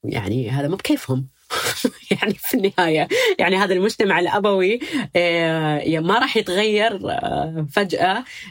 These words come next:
آه، لأنه هو شاف إنه، أوه، صح، حرام، إحنا ظالمين ال-، آه، النساء في المجتمع. يعني هذا شيء مش، آه،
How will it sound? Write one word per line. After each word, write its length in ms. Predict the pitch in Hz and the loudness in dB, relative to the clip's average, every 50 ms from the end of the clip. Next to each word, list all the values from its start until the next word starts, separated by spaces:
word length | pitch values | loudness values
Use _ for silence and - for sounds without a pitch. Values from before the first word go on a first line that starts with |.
| - - | -2 0
آه، 220 | 170 170 170 160 | 2 2 2 2
لأنه 440 | 165 175 170 - - 180 180 175 170 | 2 0 0 0 0 0 0 0 0
هو 380 | 170 170 170 190 202 190 180 170 | 2 2 2 2 0 0 0 -2
شاف 460 | 165 - 190 180 180 180 156 - - | 0 0 2 2 2 2 0 -4 -4
إنه، 260 | - 165 165 156 151 | -4 -2 0 0 0
أوه، 520 | 151 147 143 - - 156 151 143 147 156 | 0 0 -2 -2 0 -2 0 -2 -2 -6
صح، 420 | 143 - - 147 139 - - - - | -6 -2 -2 -2 -2 -4 -8 -10 -6
حرام، 360 | - - 156 147 135 127 123 - | -4 -2 0 0 0 -2 -2 -4
إحنا 380 | 127 - - 139 127 127 127 127 | -6 -2 -2 -2 -2 0 -2 -2
ظالمين 420 | 135 135 131 127 131 127 120 120 | 0 0 0 0 0 -2 -2 -2
ال-، 640 | 117 117 104 113 110 113 110 - 110 104 - 127 131 - - - - - - - - | -4 -4 -4 -6 -6 -6 -6 -8 -8 -8 -8 -10 -10 -12 -14 -16 -16 -16 -14 -8 -4
آه، 440 | 123 120 117 117 107 - - - - - - 135 - - - - _ _ _ _ _ _ _ _ _ _ - - 143 - - | -4 -4 -4 -4 -6 -8 -8 -8 -8 -8 -8 -10 -10 -12 -16 -20 _ _ _ _ _ _ _ _ _ _ -4 -4 -2 0 0
النساء 580 | 147 147 147 156 143 131 131 - 143 - - | 0 0 2 0 0 0 0 0 -2 -4 -4
في 140 | - - - | -6 -6 -6
المجتمع. 500 | 120 117 117 117 - - 117 107 - - | -4 -4 -4 -4 -4 -4 -6 -6 -4 -4
يعني 200 | 95 113 123 147 | -4 -2 -2 0
هذا 200 | 147 160 165 175 | 0 0 0 0
شيء 220 | 165 - 202 180 180 | 0 2 2 2 2
مش، 360 | 190 185 - - - - 151 139 | 0 0 -2 -2 -2 -2 0 0
آه، 460 | 127 123 117 113 113 110 85 80 | 0 -2 -2 -2 -2 -2 -4 -4